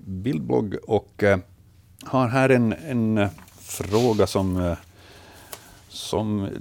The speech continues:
vi lite fick sådär, vi fick in-, inte skrapa oss i hårbotten riktigt, men, men ändå lite fundera till. Ehm, det är Carita i Dalsbruk som har skickat in en bild på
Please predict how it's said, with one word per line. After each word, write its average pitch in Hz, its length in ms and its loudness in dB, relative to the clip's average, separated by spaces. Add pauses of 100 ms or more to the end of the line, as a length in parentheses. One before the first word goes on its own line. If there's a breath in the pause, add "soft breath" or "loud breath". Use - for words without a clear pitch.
(340)
vi 185 120 0
lite 214 420 2
fick - 300 -6
sådär, 160 460 2
vi 151 160 -2
fick - 380 -8
in-, 147 200 -4 (100)
inte 139 220 -2
skrapa 156 460 0
oss 139 160 0
i 123 40 2
hårbotten 117 680 2
riktigt, 95 340 -2
men, 101 220 0
men 104 100 0
ändå 104 200 2
lite 110 220 2
fundera 104 400 2
till. 147 220 0 (640 loud breath)
Ehm, 92 520 -4 (320)
det 95 440 2
är 90 100 -2 (100)
Carita 107 440 4
i - 20 2
Dalsbruk 95 600 4
som 92 120 -4
har 87 80 -6
skickat 87 380 -2
in 87 260 -2
en 87 420 -4
bild 87 280 -6 (100)
på 85 220 -2